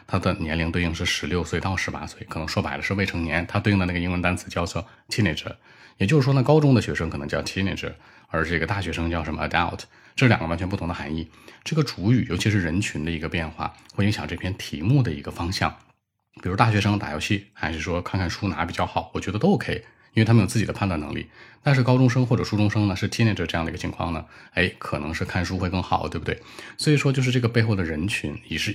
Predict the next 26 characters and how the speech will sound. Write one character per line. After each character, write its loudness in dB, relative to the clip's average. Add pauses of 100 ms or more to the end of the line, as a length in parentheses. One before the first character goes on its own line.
以 -6
这 2
个 4
题 -4
为 0
例 6
啊， -2 (300)
就 -8
是 0
它 0
会 0
决 -4
定 0
了 -2
你 -2
这 -6
篇 -4
文 -4
章 -2
的 -2
一 -6
个 -4 (600)
分 4
数 -4
高 -4
低。 -4